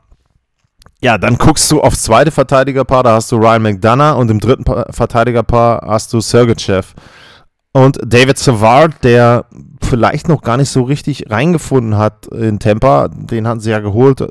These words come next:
zur Trade-Deadline. Und das eben auch noch so ein Punkt, dass so ein Spieler sich dann auch in den Playoffs vielleicht nochmal reinspielen kann und noch wichtiger werden kann, als er das dann in den paar Saisonspielen war, die er dann noch für Tampa ab-, absolviert hat. Also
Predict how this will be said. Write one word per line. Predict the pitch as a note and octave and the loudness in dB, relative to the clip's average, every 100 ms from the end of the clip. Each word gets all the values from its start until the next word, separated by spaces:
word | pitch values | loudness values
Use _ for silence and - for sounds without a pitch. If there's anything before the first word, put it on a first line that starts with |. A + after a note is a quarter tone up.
| - | -6
zur | - G#2+ | -6 -2
Trade-Deadline. | A#2+ C3 A2 A2 B2+ C#3 - - - | -2 0 -2 -2 -2 -2 -6 -18 -8
Und | A#2+ - | -4 0
das | A#2 G#2+ | -2 -2
eben | C3+ A#2 | -2 2
auch | |
noch | C#3 | 2
so | C3+ A2+ | 2 -2
ein | |
Punkt, | - C3+ C3+ | 0 -2 0
dass | A2+ - | -4 -2
so | |
ein | A#2+ | -4
Spieler | A2 C3 B2+ | -2 -2 0
sich | A2+ A#2 | 0 -2
dann | A#2+ E2+ | -4 0
auch | A#2 | -2
in | B2 | 0
den | A2+ | -4
Playoffs | G2+ A#2 B2+ - | -2 0 0 -2
vielleicht | A#2 G#2 G#2+ B2 | -2 -2 -2 -2
nochmal | A2+ | -2
reinspielen | G2 G#2 C3+ - - C3 C3 | 0 0 0 -2 -4 -2 -2
kann | - C3 A#2+ | 0 -2 0
und | A2+ | 0
noch | A#2+ A2+ | 0 0
wichtiger | C3+ - A#2+ A2+ | -2 -2 0 2
werden | A2 A#2 G#2+ | 2 0 0
kann, | A#2 A2+ | -2 0
als | G#2 A#2 | 0 0
er | G#2+ | 0
das | G#2+ - - - - - _ _ | 0 -4 -20 -20 -20 -20 _ _
dann | A2 A2+ A2+ | 0 2 2
in | A#2 | 0
den | A#2 A#2 A#2 | 4 2 4
paar | A2+ A2+ | 4 4
Saisonspielen | A2+ G#2+ A#2 A#2+ - A#2+ A#2 | 2 2 0 0 -2 0 0
war, | G#2+ G#2+ A#2 G#2+ - - - | 2 2 2 -2 -8 -20 -4
die | A2+ | 2
er | A2 | 4
dann | A#2+ A#2 | 4 2
noch | A2 | 0
für | A2+ | 0
Tampa | - A2+ A#2 | 2 2 4
ab-, | G2+ - - - | 2 0 -8 -4
absolviert | A2+ - A#2 G#2 D3 B2+ | -2 2 0 4 2 2
hat. | F#2+ | 2
Also | G2 G#2+ | 2 2